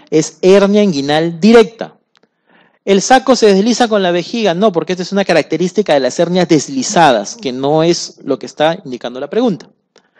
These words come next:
¿El saco protruye por el proceso vaginal es que no se obliteró correctamente? Eso es verdadero. Recuerden que el conducto peritoneo vaginal, que es el peritoneo que el testículo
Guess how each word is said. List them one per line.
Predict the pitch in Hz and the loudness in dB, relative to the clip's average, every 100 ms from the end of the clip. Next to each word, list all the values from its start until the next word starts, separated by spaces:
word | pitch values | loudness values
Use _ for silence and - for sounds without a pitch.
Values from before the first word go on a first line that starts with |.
| - - - | -20 -10 0
¿El | 208 | 0
saco | - 277 285 220 | 4 4 4 6
protruye | 214 196 254 269 262 | 4 6 6 6 6
por | 208 196 | 4 4
el | 180 | 4
proceso | - 190 - 254 - | 4 0 2 2 4
vaginal | 220 170 190 196 226 226 | 4 2 0 2 4 2
es | 208 | 0
que | 175 | -2
no | 180 202 | 0 2
se | 220 | 4
obliteró | 202 180 180 208 - | 2 -2 -6 -6 -8
correctamente? | - 165 190 208 208 226 180 139 156 | -6 -4 -2 -2 -2 -2 -4 -12 -14
Eso | 170 | -8
es | 170 | -4
verdadero. | 160 143 170 139 127 _ _ _ - | 0 2 2 0 -4 _ _ _ -8
Recuerden | 156 185 185 | -2 0 0
que | 185 | 0
el | 156 | -2
conducto | 160 160 185 190 220 190 | -2 0 0 0 -4 0
peritoneo | 185 170 165 165 170 202 | 0 0 0 -2 2 2
vaginal, | 196 190 160 170 147 123 _ | 2 0 -6 -2 -4 -6 _
que | - | -2
es | 180 | 2
el | 208 196 | 2 2
peritoneo | 185 165 156 160 190 214 | -2 -4 -6 -4 0 0
que | 196 | 0
el | 156 | -2
testículo | 160 151 - 262 - 226 202 | -2 -4 0 -2 2 2 2